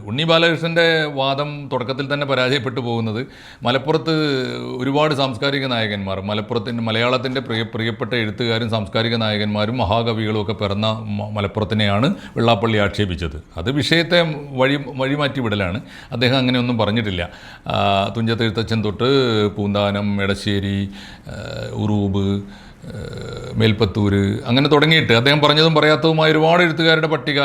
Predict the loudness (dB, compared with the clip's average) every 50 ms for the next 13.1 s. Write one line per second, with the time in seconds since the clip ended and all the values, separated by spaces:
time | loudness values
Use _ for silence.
0 | 2 0 0 -2 0 0 0 0 0 0 -2 -4 -2 -2 -2 -4 -4 -2 -4 -4
1 | -2 -2 -2 -2 -2 -2 -2 -2 -4 -2 -4 -2 -2 -2 -2 -2 -4 -6 -4 -4
2 | -4 -2 -2 -2 0 -2 -2 -2 -2 -4 -4 -2 -2 -4 -4 -4 -8 -16 -20 -20
3 | -10 -8 -2 2 2 4 4 4 2 2 4 4 6 6 6 4 4 2 2 2
4 | 2 2 2 0 0 -2 -2 -4 -4 -4 -2 -2 -4 -2 -2 -2 -2 -2 -2 -2
5 | -2 -2 -2 0 0 0 0 0 -2 -4 -4 -2 -2 -2 -2 -2 -2 -2 0 0
6 | 0 0 0 0 0 0 -2 0 2 2 2 2 0 -2 -4 -6 -8 -12 -12 -8
7 | -8 -6 -6 -4 -2 -2 -2 0 -2 -2 -4 -4 -4 -4 -4 -4 -2 -2 -2 -2
8 | -2 -2 -2 -2 -2 -2 -2 -2 -4 -6 -6 -4 -2 0 2 2 2 2 0 0
9 | 0 0 0 0 0 -2 -2 0 0 0 0 0 0 0 0 -2 0 0 0 0
10 | 0 0 -2 -2 -4 -6 -4 -2 0 0 0 0 -2 -4 -4 -4 -4 -2 0 0
11 | 0 0 0 0 2 2 0 0 -2 -4 -4 -2 -4 -4 -4 -2 -2 -2 0 -2
12 | -2 -2 -2 -4 -6 -8 -16 -20 -20 -20 -20 -20 -12 -8 -4 -4 -2 0 0 0
13 | 2 4